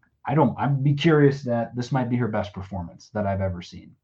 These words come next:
uh, of her. Uh, and I've seen a few, obviously. There's some movies of hers that I haven't seen, but she's just operating on all cylinders, and we'll dive into that. Um, Stephanie Hsu, uh, playing Joy Wang, who is the, uh, daughter of Waymond and Evelyn.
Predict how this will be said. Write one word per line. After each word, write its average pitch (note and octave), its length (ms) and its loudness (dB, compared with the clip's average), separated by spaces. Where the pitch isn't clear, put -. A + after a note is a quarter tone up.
uh, - 200 -8
of F#3+ 160 -8
her. - 180 -10
Uh, F#2+ 180 -4
and G#2+ 100 -2
I've A2 140 0
seen A#2+ 180 2
a G2+ 80 -2
few, G2 320 -2
obviously. G2 580 -2
There's G#2 180 0
some G#2+ 120 4
movies G2+ 280 2
of F#2+ 100 0
hers G2+ 180 0
that G2 100 0
I F#2 40 2
haven't F#2 340 2
seen, F#2+ 220 -2
but F#2+ 100 0
she's G#2 280 -2
just G2 180 -2
operating F#2+ 500 0
on F#2 120 2
all F2 160 -2
cylinders, F2+ 580 -4
and F2+ 120 -2
we'll F2+ 120 -4
dive F2+ 260 -6
into F2+ 260 -4
that. F#2 280 -2
Um, G#2+ 260 6
Stephanie D3 460 8
Hsu, F#3 580 6
uh, G2+ 280 -2
playing A#2+ 360 2
Joy A2 400 2
Wang, D3 420 6
who A#2 280 0
is G2+ 440 0
the, G2 440 -2
uh, F#2 220 -2
daughter A#2+ 480 0
of G2 220 -2
Waymond G2+ 440 2
and F2+ 100 -6
Evelyn. C3 460 4